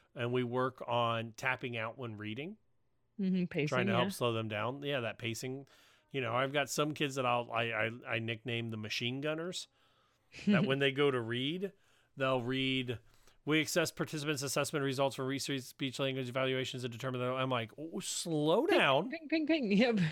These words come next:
Speaker 1: Yeah. We are, we are not mowing down the enemy with our machine gun reading. Let's tap that out a little bit. And they seem to improve their cognition a little, or comprehension a little bit.
Speaker 2: Mm-hmm. Have you ever used a metronome?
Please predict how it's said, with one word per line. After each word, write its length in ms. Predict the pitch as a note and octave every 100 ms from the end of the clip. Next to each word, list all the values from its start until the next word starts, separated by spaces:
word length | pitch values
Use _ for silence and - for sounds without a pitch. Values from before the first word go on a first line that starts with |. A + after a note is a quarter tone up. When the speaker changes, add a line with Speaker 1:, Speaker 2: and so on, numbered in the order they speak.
| -
Speaker 1:
Yeah. 140 | G3 - - - _ _ _ - - - -
We 160 | E3
are, 180 | D#3 D3 C#3+
we 160 | D3+
are 80 | C#3+
not 280 | C3+ C3+ E3+ D#3+
mowing 440 | D#3 F3+ G3 F3
down 320 | D#3+ F3 G3+
the 160 | G3 G3
enemy 320 | E3+ D#3 E3+
with 180 | E3 C#3+
our 140 | D3
machine 380 | D3 - E3+ F3
gun 300 | E3+ E3+ E3
reading. 460 | E3+ E3 A2+ A#2+ D3 _ _ _
Let's 400 | D3 C3+ - - - _ _ -
tap 280 | D3 D#3 -
that 220 | F#3 F#3
out 160 | D3+ C3
a 60 |
little 260 | A#2+ A#2 A2+
bit. 200 | A#2+ E3+
And 120 | D#3+
they 120 | D3+
seem 200 | C#3+ E3+
to 100 | C#3+
improve 380 | C3+ A#2+ B2+ B2
their 160 | A#2+ G#2+
cognition 520 | A2+ G#2+ A2 A2 A2
a 40 |
little, 160 | F#2+ A2
or 260 | C3+ B2+ A2+ - - -
comprehension 560 | E3+ C#3+ B2 D3 C3
a 60 | G2
little 200 | F#2+ F#2
bit. 180 | F#2+ G#2 _ _ _ _ _ _ G#3
Speaker 2:
Mm-hmm. 240 | G3 G3+
Have 160 | A3+ G#3+
you 100 | A#3
ever 140 | A3
used 260 | A3+ A3 G3+
a 60 | F3+
metronome? 560 | F3 - G#3 A3+ C4